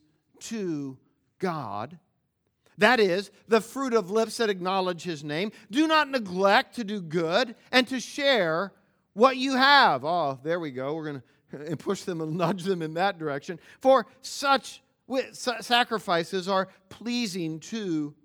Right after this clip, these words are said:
God. I suspect if they were anything like us, they didn't like bearing the reproach of Christ. I, I don't like,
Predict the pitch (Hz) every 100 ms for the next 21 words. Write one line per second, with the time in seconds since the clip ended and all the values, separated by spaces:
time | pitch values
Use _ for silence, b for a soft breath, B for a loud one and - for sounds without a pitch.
0 | _ 202 180 147 98 104 _ _ _ _
1 | _ _ _ _ _ _ _ 226 226 233
2 | 233 226 _ _ _ _ _ _ _ _
3 | _ _ _ 185 220 220 190 - - 175
4 | 240 - 151 - _ _ _ _ _ _
5 | 175 208 190 202 208 185 185 180 170 160
6 | 160 160 220 - - - _ _ _ _
7 | _ _ _ _ _ _ _ _ _ _
8 | _ _ _ _ _ _ _ _ - 214
9 | 240 220 214 247 185 160 147 151 151 143
10 | 135 131 127 - 131 120 - - _ _
11 | 120 107 131 104 110 - 139 190 - 160
12 | 170 139 117 - 113 110